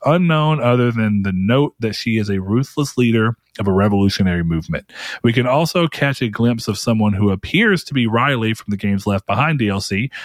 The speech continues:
The trailer ends with a clear look at the clickers. All in all, the show appears to be shaping up in typical H B O fashion, or in other words, quite nicely. Um,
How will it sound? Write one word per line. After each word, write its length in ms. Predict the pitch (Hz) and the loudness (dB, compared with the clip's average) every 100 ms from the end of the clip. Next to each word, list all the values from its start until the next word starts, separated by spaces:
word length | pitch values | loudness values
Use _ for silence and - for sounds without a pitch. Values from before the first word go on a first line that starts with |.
| - | -14
The 60 | - | -4
trailer 340 | - 143 143 | 0 2 2
ends 260 | 127 127 123 | 2 -2 0
with 80 | 107 | -2
a 80 | 98 | -4
clear 300 | - 135 135 | -4 0 2
look 260 | 117 110 | 2 0
at 60 | 98 | -4
the 60 | 98 | -6
clickers. 480 | 170 170 - - - - - | -4 -4 -8 -14 -14 -16 -8
All 200 | - 147 | -2 0
in 80 | 143 | 0
all, 200 | 117 110 | -2 -4
the 80 | 104 | -6
show 180 | - 104 | -2 -2
appears 260 | 98 98 95 | 0 -2 -2
to 60 | |
be 80 | 98 | -6
shaping 400 | - 101 101 98 | -4 -4 -2 0
up 140 | 98 92 | -2 -2
in 60 | |
typical 360 | - 95 92 95 | -6 -6 -4 -4
H 180 | 95 - | -4 -4
B 100 | 95 | -4
O 80 | |
fashion, 480 | 90 127 131 - 131 - | -2 0 0 0 -2 0
or 140 | 127 | 0
in 60 | 120 | 2
other 200 | 127 143 | 0 2
words, 460 | 113 117 120 - - | 2 0 -2 -6 -12
quite 220 | - 131 | -4 -2
nicely. 420 | 98 92 - 92 113 _ - - - _ - | -2 -6 -8 -14 -16 _ -20 -20 -20 _ 0
Um, 480 | 127 135 135 127 | 2 2 0 -4